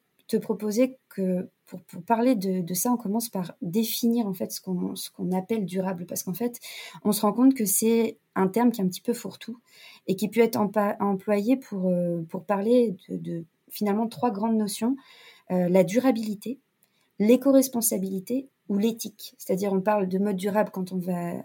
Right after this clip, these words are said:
une mode durable, euh, c'est-à-dire qui dure longtemps, ou d'une mode éco-responsable ou d'une mode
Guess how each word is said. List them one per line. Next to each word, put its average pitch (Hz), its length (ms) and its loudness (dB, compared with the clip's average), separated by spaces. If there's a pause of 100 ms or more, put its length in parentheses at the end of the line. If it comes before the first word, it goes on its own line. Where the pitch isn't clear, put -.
(140)
une 180 300 0
mode 185 260 0 (360)
durable, 190 640 -2
euh, 175 280 -6 (400)
c'est-à-dire 185 260 -8
qui 202 140 -6
dure 208 240 0
longtemps, 202 440 0 (440)
ou 214 120 2
d'une 226 240 4
mode 220 300 2 (120)
éco-responsable 233 1160 2
ou 220 120 2
d'une 185 280 2
mode 214 300 0